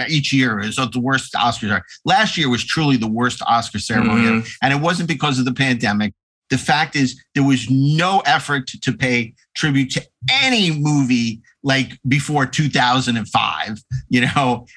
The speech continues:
Speaker 1: I mean, there's no sense of Hollywood history, no sense of glamour. And here they were in Union Station. It seemed like the perfect chance to go vintage and go. Instead, they were doing shtick with Glenn Cl-, I don't even know what they were doing. I'm trying to put it out of
Speaker 2: Yeah.
Speaker 1: my head.
Speaker 2: It was awful.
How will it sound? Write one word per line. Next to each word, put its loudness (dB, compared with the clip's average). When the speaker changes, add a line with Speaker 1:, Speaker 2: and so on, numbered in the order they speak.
Speaker 1:
I 2
mean, 2
there's 0
no 2
sense -2
of -6
Hollywood 0
history, -2
no 2
sense -2
of -2
glamour. 0
And 4
here 2
they -2
were 0
in 4
Union 2
Station. -2
It -8
seemed -2
like 0
the -10
perfect -6
chance -2
to 2
go 2
vintage 0
and -2
go. -2
Instead, -4
they -2
were 0
doing -2
shtick -4
with -4
Glenn -2
Cl-, -4
I 2
don't 0
even 2
know 2
what 0
they -6
were -6
doing. -6
I'm -4
trying 0
to -12
put -2
it 2
out 4
of 0
Speaker 2:
Yeah. -2
Speaker 1:
my -2
head. 0
Speaker 2:
It 2
was 2
awful. -2